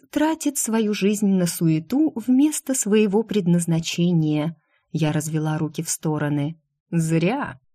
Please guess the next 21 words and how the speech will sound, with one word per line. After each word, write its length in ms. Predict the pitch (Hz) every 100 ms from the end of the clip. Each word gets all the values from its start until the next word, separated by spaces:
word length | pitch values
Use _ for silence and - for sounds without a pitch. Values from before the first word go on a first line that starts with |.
| _ _ _
Почувствовала, 720 | - 208 - 381 - 202 175 160
что 220 | - 214
ещё 300 | 208 - 277
немного, 680 | 190 156 165 330 185 - - _
и 140 | 185
вместо 340 | 165 165 170 -
целомудренной 720 | - 160 156 165 156 151 151
богини 640 | 147 143 147 247 294 269 262
будет 480 | 185 170 269 302 320
обнажённая 880 | - 185 165 151 151 156 160 151 147
ведьма. 480 | 147 143 143 139 139 - _ _ _ _ _ _
А 120 | - 180
поддёргивать 840 | 165 151 147 269 370 190 147 143
простыню, 760 | - 160 - 180 220 220 127 - -
одеяние 640 | 165 165 165 208 175 147
божественное, 960 | 143 156 165 175 160 - 143 147 147 - _
было 420 | 180 190 359 359 349
как-то 400 | - 202 - 262
не 160 | 254
с 140 | 254 -
руки. 500 | 277 - 156 143